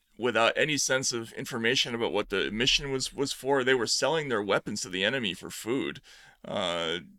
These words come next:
these are Russian soldiers I'm talking about in, in the Chechen War.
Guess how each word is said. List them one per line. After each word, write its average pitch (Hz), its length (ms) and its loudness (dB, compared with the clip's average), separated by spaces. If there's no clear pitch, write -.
these 156 160 -6
are 107 60 -6
Russian 123 340 4
soldiers 135 400 2
I'm 92 100 -12
talking 90 320 -4
about 85 320 0
in, 107 420 -4
in 131 140 -6
the 90 320 -6
Chechen 95 420 -2
War. 107 360 0